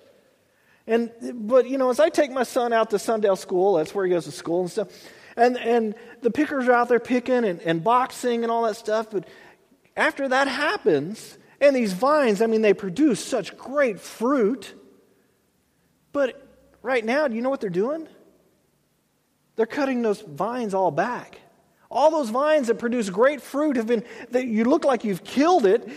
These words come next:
and there's all this stack of wood that says free wood. So if you want wood to season, you can drive out there towards Sunday School. There's piles of it. Those were all the vines that just produced all those wonderful grapes. You have to be cut back sometimes.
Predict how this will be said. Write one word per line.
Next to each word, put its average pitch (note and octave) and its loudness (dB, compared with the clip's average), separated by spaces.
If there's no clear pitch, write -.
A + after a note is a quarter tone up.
and A3+ 2
there's A3 4
all A#3+ 4
this A#3+ 0
stack A#3 0
of G#3+ -6
wood A3 4
that D#3 -8
says D3 -6
free A#3+ -6
wood. A3 0
So D#3 -4
if D3 -8
you E3 0
want F#3 0
wood A3 4
to F3 -4
season, A#3+ 0
you F3 -2
can A3 -2
drive F3+ 4
out A3 0
there A3+ -2
towards A3 -2
Sunday A3+ 4
School. A#3 2
There's A#3+ 4
piles A#3+ 2
of F3+ 4
it. C3+ -2
Those A#3+ 4
were A#3+ 0
all A3+ 4
the A#3+ -4
vines A3 -4
that E3+ -8
just F#3 -4
produced F#3+ -4
all D#3+ -2
those D#3+ -6
wonderful E3 -12
grapes. - -16
You G#3 -2
have B3+ -4
to - -12
be A3+ -4
cut A#3+ -6
back C4+ -6
sometimes. - -14